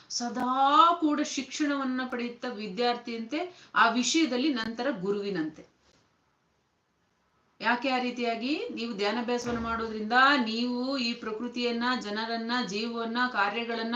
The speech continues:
ಕಾರ್ಯದ ಪರಿಣಾಮಗಳನ್ನ ನೋಡ್ತಕ್ಕಂತಹ ಸ್ಥಿತಿಯೇ ಬದಲಾಗತ್ತೆ, ನಿಮ್ಮ ದೃಷ್ಟಿಕೋನ ಬದಲಾಗತ್ತೆ. ಯಾವಾಗ ದೃಷ್ಟಿಕೋನ ಬದಲಾಗತ್ತೆ, ಆಗ ಮೊದಲಿದ್ದಂತಹ ಇಚ್ಛೆಗಳಾಗಿರ್ಬೋದು, ಕಾರ್ಯಗಳಾಗಿರ್ಬೋದು,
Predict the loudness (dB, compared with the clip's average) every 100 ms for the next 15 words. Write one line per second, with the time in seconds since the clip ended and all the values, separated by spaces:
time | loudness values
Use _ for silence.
0 | 0 0 0 -2 -4 -6 -8 -18 -20 -4
1 | 2 6 6 6 2 0 -2 0 2 0
2 | 0 -2 0 -2 -2 -2 -2 -2 2 2
3 | 0 -6 -8 -8 -4 0 4 6 6 6
4 | 6 6 4 -2 -6 -12 -14 _ _ _
5 | -20 -20 _ _ _ _ _ _ _ _
6 | _ _ 2 2 2 0 0 -2 2 2
7 | 6 8 8 6 4 4 2 0 -6 -12
8 | -18 _ _ _ _ _ _ _ -10 4
9 | 6 6 4 -2 -2 0 2 2 0 0
10 | 0 0 -2 0 0 2 -2 -4 -4 -4
11 | -4 -4 0 0 0 -2 -4 -2 -2 -2
12 | -2 -2 -4 -2 -2 -2 0 0 0 -4
13 | -4 -6 -6 -8